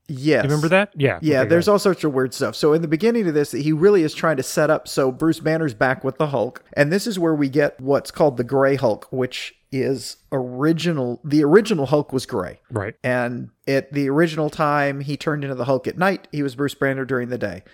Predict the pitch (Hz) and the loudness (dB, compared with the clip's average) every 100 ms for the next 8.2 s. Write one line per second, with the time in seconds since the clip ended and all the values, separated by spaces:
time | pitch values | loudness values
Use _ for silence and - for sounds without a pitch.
0 | _ 127 135 139 131 127 117 117 117 135 | _ 0 0 0 0 2 2 -2 -6 -2
1 | 147 117 135 131 123 113 113 113 107 - | -2 0 0 -2 -2 -6 -4 -4 -4 -4
2 | 110 110 117 113 113 110 - 113 110 104 | -6 -4 -6 -6 -4 -4 -2 -6 -6 -8
3 | - 92 - 82 - - 131 131 131 127 | -6 -8 -8 -14 -10 -4 0 0 0 0
4 | 123 120 - - 147 139 123 160 147 - | -2 -8 -14 -4 -2 0 0 -2 -2 -2
5 | 165 160 151 - 135 131 123 131 131 120 | -2 0 0 -2 -4 -4 -2 -2 -2 -6
6 | - - 170 180 - 131 110 113 - 139 | -12 -6 -2 -2 0 0 0 -4 -4 -4
7 | 123 113 - - 131 139 135 123 117 107 | -2 -4 -6 -10 -2 -2 -2 -4 -4 -2
8 | 107 117 | -4 -8